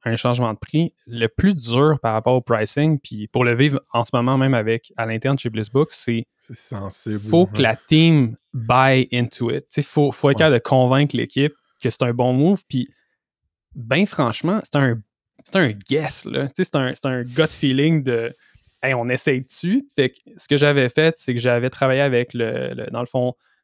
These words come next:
Speaker 1: le, le, avec Sébastien, qui est notre, qui était le, le, qui est encore le développeur slash head of design. Puis on avait juste monté les views, finalement. Fait qu'on l'avait monté, on l'avait buildé, je pense, dans une, dans une branche, puis on l'avait, on le roulait en dev. Fait que, tu sais, on, on,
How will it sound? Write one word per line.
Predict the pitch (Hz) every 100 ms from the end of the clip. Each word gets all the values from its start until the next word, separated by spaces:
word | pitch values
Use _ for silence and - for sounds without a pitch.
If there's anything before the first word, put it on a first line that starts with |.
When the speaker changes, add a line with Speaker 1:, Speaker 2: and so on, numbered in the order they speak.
| _
Speaker 1:
le, | 135 110
le, | - -
avec | 120 -
Sébastien, | 131 120 - 139 139
qui | -
est | 117
notre, | 110 - - _
qui | 120
était | 113 113
le, | 107 107
le, | 117 -
qui | -
est |
encore | 117 135
le | 143
développeur | 110 113 113 110 127 127
slash | - 120 117 - _ _ _ -
head | 123
of | 113
design. | 110 120 156 160 - _ _ _
Puis | - 127 123 - _ _ -
on | 127
avait | 120 131
juste | 156 -
monté | 139 123
les | 151
views, | 107 117 143
finalement. | - 120 131
Fait | -
qu'on | 123
l'avait | 120 123 123
monté, | 139 147 143 160 165
on |
l'avait | 127 117
buildé, | 123 131 135 147
je | -
pense, | 135 131
dans | 123 113
une, | 117 113 113
dans | 117
une | 117 113
branche, | 117 135 -
puis | 123
on |
l'avait, | 110 110 117 120 _ _ _
on | 120
le | 127
roulait | 135
en | 151 123
dev. | 117 156
Fait | 151 127
que, | -
tu | 160
sais, |
on, | 135
on, | -